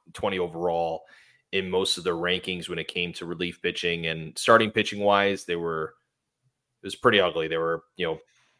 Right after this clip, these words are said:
bottom, bottom five basically across the league. I will say this, that O'Neill Cruz does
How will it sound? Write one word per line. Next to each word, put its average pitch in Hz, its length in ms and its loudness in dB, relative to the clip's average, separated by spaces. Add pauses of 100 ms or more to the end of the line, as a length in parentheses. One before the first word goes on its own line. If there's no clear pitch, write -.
(240)
bottom, 101 340 6 (180)
bottom 95 320 4
five 82 480 0 (360)
basically 85 420 -6
across 82 420 -4
the 82 60 -8
league. 82 440 -6 (1080)
I 107 140 10
will 120 400 8
say 160 320 2
this, - 680 2 (520)
that 98 460 6 (840)
O'Neill 107 320 2
Cruz 101 720 -4 (160)
does 95 580 0